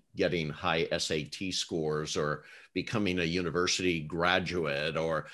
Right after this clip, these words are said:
the most popular kid in class. This is about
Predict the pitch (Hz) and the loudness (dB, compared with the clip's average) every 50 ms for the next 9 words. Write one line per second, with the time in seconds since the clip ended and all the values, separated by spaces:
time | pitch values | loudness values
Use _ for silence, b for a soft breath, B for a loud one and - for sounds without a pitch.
0 | B B B 98 87 90 92 95 - - - - - - 104 92 - - - 107 | B B B 0 2 4 2 2 2 0 -2 -2 0 2 4 4 4 4 4 4
1 | 95 92 92 87 80 - - 110 98 82 85 80 80 73 - - 107 107 98 85 | 4 6 4 2 2 2 4 4 6 6 4 2 0 -2 0 4 4 6 6 6
2 | 80 82 - - - - 139 151 - 160 156 151 123 117 107 101 98 92 - | 6 4 2 0 0 0 0 0 2 2 2 2 4 6 6 6 4 2 0